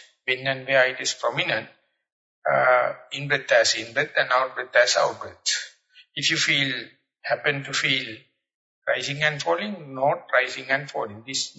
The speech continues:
noting is what we call the adverting the mind into the object,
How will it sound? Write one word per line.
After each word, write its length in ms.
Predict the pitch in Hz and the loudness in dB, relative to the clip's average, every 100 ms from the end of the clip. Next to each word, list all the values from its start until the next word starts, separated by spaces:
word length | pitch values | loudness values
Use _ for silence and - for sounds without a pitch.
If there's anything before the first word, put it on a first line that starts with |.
| - | -6
noting 840 | 131 151 202 208 147 92 120 208 - _ _ _ _ _ _ _ _ _ _ _ _ _ _ - 147 | 2 4 4 2 -2 -2 -8 -10 -14 _ _ _ _ _ _ _ _ _ _ _ _ _ _ -14 -6
is 240 | 160 - | -6 -4
what 200 | - 135 | -4 -2
we 140 | 135 131 | -4 -2
call 180 | 120 113 | -2 -4
the 120 | - - | -4 -4
adverting 720 | 131 139 170 175 170 156 151 | -4 -2 2 4 2 -4 -4
the 80 | 143 | 0
mind 340 | 131 135 135 | 2 2 -2
into 280 | 135 - 139 | -6 -8 -6
the 120 | 127 | -4
object, 640 | 104 107 - 185 214 - | -2 -2 2 2 2 0